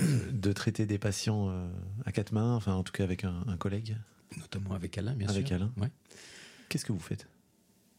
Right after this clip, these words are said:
Speaker 2: Bah, on fait exactement la même chose que quand on est, euh, seul, sauf qu'on le fait, euh, avec une présence unifiée de deux, de deux praticiens et présence unifiée. Et donc à ce moment-là, on,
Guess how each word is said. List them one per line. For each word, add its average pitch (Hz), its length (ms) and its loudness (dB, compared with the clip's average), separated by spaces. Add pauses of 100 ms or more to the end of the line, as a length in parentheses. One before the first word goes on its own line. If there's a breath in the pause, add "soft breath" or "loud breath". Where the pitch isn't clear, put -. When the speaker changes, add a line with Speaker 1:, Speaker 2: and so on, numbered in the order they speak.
Speaker 2:
Bah, - 100 -4
on - 20 -2
fait - 120 -4
exactement - 340 -2
la 95 60 2
même 90 100 -2
chose 107 180 -4
que 104 80 -2
quand 92 240 -6
on 87 120 -2
est, 85 260 -2
euh, 82 540 -6
seul, 175 280 0 (400 loud breath)
sauf - 220 -4
qu'on - 140 -4
le 87 80 -2
fait, 95 380 -2
euh, 85 300 -2
avec 92 220 -4
une 80 80 -2
présence 87 380 -4
unifiée 90 320 -2
de 90 100 -6
deux, 95 320 -2
de 85 140 -6
deux 104 100 -4
praticiens 104 560 -6 (140)
et 87 80 -12
présence 95 380 -6
unifiée. 92 380 -6 (520 loud breath)
Et 82 80 -8
donc 101 320 -4
à 85 40 -2
ce - 140 -6
moment-là, 104 320 0
on, 85 640 -2